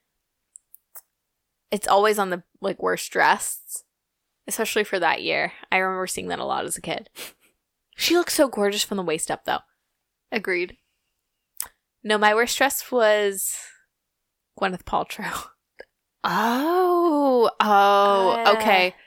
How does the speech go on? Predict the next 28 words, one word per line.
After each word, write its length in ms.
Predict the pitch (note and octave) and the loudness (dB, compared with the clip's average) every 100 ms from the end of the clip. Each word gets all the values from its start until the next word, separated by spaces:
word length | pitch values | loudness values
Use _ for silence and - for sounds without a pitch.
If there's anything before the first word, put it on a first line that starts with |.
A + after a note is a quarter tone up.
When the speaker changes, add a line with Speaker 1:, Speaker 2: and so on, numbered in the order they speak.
| _ | _
Speaker 2:
Is 160 | - G#3+ | -4 -4
it 80 | G#3+ | 0
the 100 | F3+ | 4
eyeliner 640 | E3+ F#3 G3+ A3 A#3 A#3 | 4 4 2 2 2 0
and 160 | - F#3 | 0 -2
the 100 | E3 | -2
mesh? 260 | F3+ F#3 - | -2 -2 0
Is 120 | A3 | 0
it 80 | G#3 | 0
the 80 | G3 | -2
top? 460 | - F#3+ G#3 C4 - | -2 2 2 2 2
Speaker 1:
It's 100 | G#3 | 0
Speaker 2:
Is 60 | - | 2
Speaker 1:
the 120 | G3+ | 2
Speaker 2:
it 60 | |
Speaker 1:
top. 580 | - - C4 C4+ A3+ - A3+ | 0 4 6 8 6 2 -2
Like, 280 | A3+ G#3 - _ _ _ _ _ - | 0 -2 -12 _ _ _ _ _ -4
Gwyneth 360 | A#3+ B3+ E4 - | 0 0 -2 2
Paltrow 400 | C#4+ - B3 A#3+ | 2 2 -2 -4
can 180 | A#3+ G#3+ | -4 -4
do 140 | G3 | -2
no 160 | F#3 E3+ | -2 -2
wrong 320 | E3 D3+ F3+ | 0 -2 -2
in 120 | F3+ | -2
my 160 | F#3 F#3 | 0 0
book. 600 | F#3+ E3 B3 _ - - _ - | 2 0 0 _ -16 -16 _ -12
Speaker 2:
Yeah. 380 | F#3 F#3 - G3 _ _ _ _ _ - | 0 2 2 -2 _ _ _ _ _ -4
Speaker 1:
Um, 540 | F3+ F#3 F3+ F3+ F3 | -2 0 -2 -6 -10